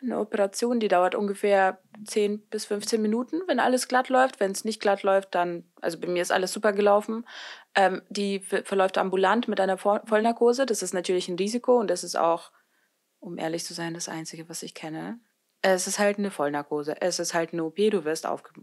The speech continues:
aufgeschnitten. Also jetzt nicht unbedingt doll. Ähm, da wird bei mir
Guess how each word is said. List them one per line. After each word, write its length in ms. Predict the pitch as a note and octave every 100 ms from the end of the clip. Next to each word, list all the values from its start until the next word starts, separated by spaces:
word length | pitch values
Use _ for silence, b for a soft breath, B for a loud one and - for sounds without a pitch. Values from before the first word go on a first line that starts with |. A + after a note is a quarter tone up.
| -
aufgeschnitten. 640 | - D3+ D3 - - D3 B B B B
Also 280 | B F3 D#3+
jetzt 180 | D3+ -
nicht 200 | F3 E3+
unbedingt 540 | E3+ D#3 D3+ D3 - -
doll. 340 | E3 F#3+ D4 - B B B
Ähm, 260 | F#3+ E3+ E3
da 240 | E3 D#3+
wird 380 | E3 E3 - -
bei 120 | D3
mir 380 | D#3 E3 G#3 C4